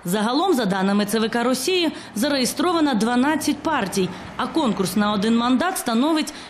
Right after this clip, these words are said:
біля десяти осіб на одне місце. Але, незважаючи на нові назви політичних сил, особи залишилися ті самі, що і були при владі в Криму за часів партії регіонів, зазначають місцеві політологи.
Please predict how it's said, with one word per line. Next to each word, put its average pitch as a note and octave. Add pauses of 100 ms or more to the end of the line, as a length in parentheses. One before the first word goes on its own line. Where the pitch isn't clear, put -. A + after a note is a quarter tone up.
біля A#3+
десяти A3
осіб G#3 (160)
на A#3
одне F#3
місце. F3 (200)
Але, E4
незважаючи D4
на C#4
нові D4
назви D4+
політичних B3
сил, F#4 (220)
особи C#4+
залишилися C4
ті B3+
самі, C#4+
що -
і A#3+
були A#3+
при A#3
владі G#3+
в F3
Криму C4
за A#3
часів A#3+
партії A#3
регіонів, A#3
зазначають F3+
місцеві G3+
політологи. F3+